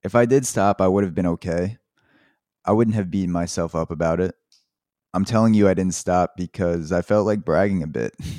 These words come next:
<laughs> and I'm really proud of that. In the times I almost did stop, I looked down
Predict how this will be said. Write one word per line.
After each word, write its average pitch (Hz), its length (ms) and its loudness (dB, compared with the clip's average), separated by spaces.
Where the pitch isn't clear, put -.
<laughs> - 420 -20
and 90 560 -4
I'm 90 240 -2
really 87 180 0
proud 98 280 0
of 60 80 -8
that. 50 240 -6
In 110 100 0
the 110 80 2
times 135 340 2
I 131 120 6
almost 104 400 2
did 101 200 -2
stop, 92 340 2
I 95 120 0
looked 104 360 0
down 92 640 0